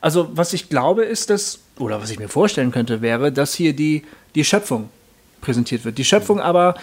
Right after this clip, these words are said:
Speaker 1: nicht als, ähm, irgendwie Spielplatz Gottes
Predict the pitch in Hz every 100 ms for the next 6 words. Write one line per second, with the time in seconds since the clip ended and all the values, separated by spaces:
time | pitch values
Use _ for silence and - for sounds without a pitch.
0 | - - _ 165 180 - - - 160 160
1 | - - 151 147 143 143 147 - _ _
2 | _ _ _ _ _ _ _ _ _ _
3 | - 160 151 147 123 139 135 135 - -
4 | _ _ _ - - - - 196 202 -
5 | 151 - - 147 160 247 277 - - -